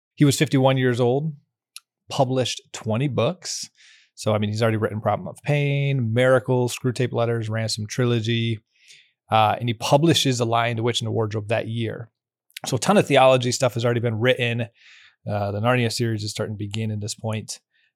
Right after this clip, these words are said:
Uh, he says that these letters are gonna cover major events of his life after nineteen fifty.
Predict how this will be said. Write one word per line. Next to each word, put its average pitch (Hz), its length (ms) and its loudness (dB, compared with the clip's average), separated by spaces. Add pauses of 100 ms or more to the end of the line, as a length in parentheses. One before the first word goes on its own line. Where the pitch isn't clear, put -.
(240)
Uh, 107 280 -2
he 120 160 -2
says 156 680 2 (200)
that 131 260 -2
these 127 220 0
letters 123 360 0
are 131 60 -2
gonna 120 160 -2
cover 120 320 0
major 110 520 -2
events 113 320 -4
of - 60 -6
his 107 120 -6
life 104 480 -6 (260)
after 117 420 -2
nineteen 131 440 -4
fifty. 156 500 -4